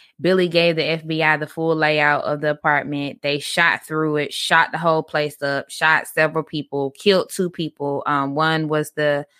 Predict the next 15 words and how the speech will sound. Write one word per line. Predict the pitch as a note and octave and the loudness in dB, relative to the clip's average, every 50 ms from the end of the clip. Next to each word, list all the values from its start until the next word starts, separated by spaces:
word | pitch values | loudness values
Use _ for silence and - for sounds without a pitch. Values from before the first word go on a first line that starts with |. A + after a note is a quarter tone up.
| _ - - - _ _ _ _ - | _ -20 -20 -20 _ _ _ _ -2
guard | D3+ E3 D#3 D#3+ D#3+ D#3+ D#3 - | 2 4 6 6 6 6 4 2
person | - E3 D#3 D#3+ D#3 - E3 D#3 D#3 D#3 D3+ - - | 2 2 2 2 0 -2 -4 -4 -2 -4 -4 -4 -4
of | C#3+ D3+ D3 | -4 -4 -4
Fred's | - - D#3+ D3+ D3+ C#3+ - | -2 0 0 2 0 0 -4
door, | D3+ C#3+ D#3 D3+ D3+ D3 D3 C#3+ | -4 -2 0 2 4 4 2 2
and | - D3 C#3+ | 2 0 -2
the | - | 0
other | C#3 D3 D3 | 0 0 0
one | D3 C#3+ C#3+ | -2 -2 -4
was | C#3 C#3+ - - | -4 -6 -6 -4
Fred. | - C3+ C3+ C3+ C3+ B2+ - _ _ _ _ _ _ _ _ - | -2 -2 0 0 -2 -2 -6 _ _ _ _ _ _ _ _ -2
They | D#3 D#3 | 0 0
shot | D3+ - - - - E3+ E3+ E3+ - - | 0 -2 -2 0 2 4 4 4 2 0
into | D#3 D#3+ D3 - - F3 E3 D#3+ | -2 -4 -4 -4 -2 -2 -2 -2
his, | D3+ D3+ D#3+ D3+ D3+ D3+ D3 D3 D3+ D3 - | -2 -2 -2 0 0 0 0 -2 -4 -6 -8